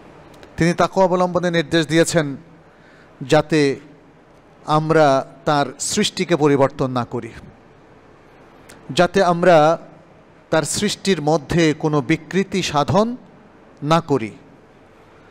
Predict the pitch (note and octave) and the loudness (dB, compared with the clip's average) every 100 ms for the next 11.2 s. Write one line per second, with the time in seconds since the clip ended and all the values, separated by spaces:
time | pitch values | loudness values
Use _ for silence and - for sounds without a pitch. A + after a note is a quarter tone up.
0 | - - C3+ D3+ D#3 D3 D3+ D3+ D#3 - | -20 -12 -2 -2 0 -4 -2 -2 -2 -2
1 | D3+ - D#3 C#3+ C#3+ C3+ C#3 C#3+ C3+ C3+ | -4 -2 -4 -2 -2 -4 -2 -2 0 -2
2 | C#3 C#3+ D3+ C3 B2 C3+ - B2+ A#2+ A2+ | -2 -4 -4 -6 -4 -6 -4 -6 -4 -6
3 | A#2 A#2 C#3+ C#3+ C#3+ D#3 - D3+ C#3 B2+ | -8 -4 -2 -2 -2 -4 -4 -6 -6 -8
4 | - - - - D3 C#3+ D3+ E3 - D#3+ | -18 -20 -20 -14 -6 -4 -2 -4 -2 0
5 | F3+ - E3+ D#3+ D3+ D3 F#3+ F#3 E3+ D#3 | 2 0 -4 -2 0 0 -2 -4 -4 -4
6 | C3 A#2 A#2 B2+ - - - - - - | -4 -6 -8 -12 -18 -20 -20 -20 -20 -16
7 | - D#3+ F#3 E3+ F3+ - G3+ E3+ F3+ - | -4 0 0 2 2 4 2 2 -4 -16
8 | - - - - - - - - F#3+ G3+ | -20 -20 -20 -20 -20 -20 -14 -2 0 2
9 | F#3 F3 - - - - - - - D#3 | 0 -4 -10 -20 -20 -20 -20 -20 -6 2
10 | E3 E3+ E3+ F3 G3 - E3 D3 D#3 G3 | 2 2 0 -2 -2 -2 -2 -2 0 0
11 | - C#3+ | 2 0